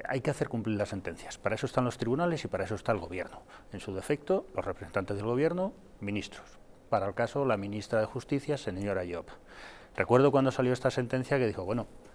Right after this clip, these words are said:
el cumplimiento dependerá de lo que quiera hacer la Generalidad. Oiga,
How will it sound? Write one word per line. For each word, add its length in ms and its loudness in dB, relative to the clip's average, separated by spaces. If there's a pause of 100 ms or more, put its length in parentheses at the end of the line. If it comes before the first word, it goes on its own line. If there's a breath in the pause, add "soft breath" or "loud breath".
(320 loud breath)
el 100 2
cumplimiento 920 2 (640)
dependerá 540 4
de 100 4
lo 100 4
que 140 0
quiera 240 4
hacer 220 2
la 100 0
Generalidad. 600 2 (420)
Oiga, 260 -10